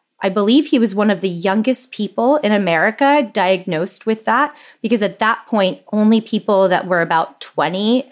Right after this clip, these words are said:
or twenty-one and over had been diagnosed with bipolar disorder. So he was given the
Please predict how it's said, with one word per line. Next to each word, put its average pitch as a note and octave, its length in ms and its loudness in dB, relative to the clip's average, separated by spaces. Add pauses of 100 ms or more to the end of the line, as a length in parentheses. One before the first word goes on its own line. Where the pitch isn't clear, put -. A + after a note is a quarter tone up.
or F#3 120 -2
twenty-one F#3 640 -2
and E3 120 -2
over A3 400 -2
had G#3 180 -4
been A3 180 0
diagnosed A3+ 680 -2
with A3+ 180 -6
bipolar G#3 480 -4
disorder. B3 560 0 (400)
So - 140 -4
he G#3+ 120 2
was G#3 140 2
given G#3 280 0
the G3 200 0